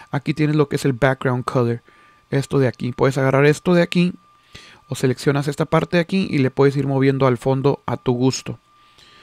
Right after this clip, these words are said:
Entonces, eh, realmente el fondo, pues, lo puedes,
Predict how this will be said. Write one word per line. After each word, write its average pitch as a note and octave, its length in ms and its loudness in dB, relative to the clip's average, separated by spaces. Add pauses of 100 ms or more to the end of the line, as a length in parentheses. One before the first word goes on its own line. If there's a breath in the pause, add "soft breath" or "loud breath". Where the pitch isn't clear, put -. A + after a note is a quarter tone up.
(540 soft breath)
Entonces, C3+ 720 0
eh, C#3 160 2
realmente D#3 440 2
el C#3 140 2
fondo, D#3 280 0
pues, C3+ 180 -4
lo B2+ 60 -2
puedes, C3+ 300 0